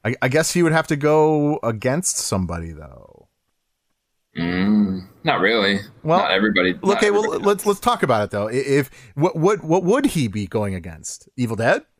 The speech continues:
Speaker 2: Would it, like, his story?
Speaker 1: Yeah,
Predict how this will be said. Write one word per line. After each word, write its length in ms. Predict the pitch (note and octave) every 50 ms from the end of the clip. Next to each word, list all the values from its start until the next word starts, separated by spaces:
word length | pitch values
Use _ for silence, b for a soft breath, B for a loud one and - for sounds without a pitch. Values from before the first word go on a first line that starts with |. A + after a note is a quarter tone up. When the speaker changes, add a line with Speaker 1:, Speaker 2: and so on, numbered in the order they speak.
| _ _ _ _ _ _ _ _ _ _ _ _ _ _ _ _ _ _ _ _ _ _ _ _ _ _ _ _ _
Speaker 2:
Would 140 | - B2 C3+
it, 100 | B2+ -
like, 300 | A#2 A#2 A#2 A2+ A2 G#2+
his 240 | - - A2+ G#2 - -
story? 480 | - - A2 G#2+ A2+ C3 D3 E3 F3 E3+ -
Speaker 1:
Yeah, 480 | B2 D3+ A#3 E4 E4 D#3+ G#2+ F#2 F#2